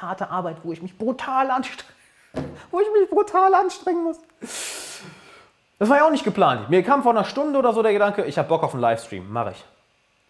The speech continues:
So für andere Leute würden sagen, oh, Content kreieren, oh, Arbeit, oh,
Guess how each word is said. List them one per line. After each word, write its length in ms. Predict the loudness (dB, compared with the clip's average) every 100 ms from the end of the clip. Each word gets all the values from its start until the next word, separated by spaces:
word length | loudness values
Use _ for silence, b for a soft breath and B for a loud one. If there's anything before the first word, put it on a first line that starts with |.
| _ _ _
So 60 | 0
für 120 | 2
andere 200 | 2 0
Leute 160 | -4 -4
würden 140 | -6
sagen, 160 | -6 -8
oh, 540 | -10 -12 -16 -20 _
Content 340 | -12 -12 -12 -16
kreieren, 320 | -18 -18 -20 b b b b b b -12
oh, 120 | -12 -12 -18
Arbeit, 400 | -16 -14 -14 -16 -20 b b b b b b
oh, 60 | b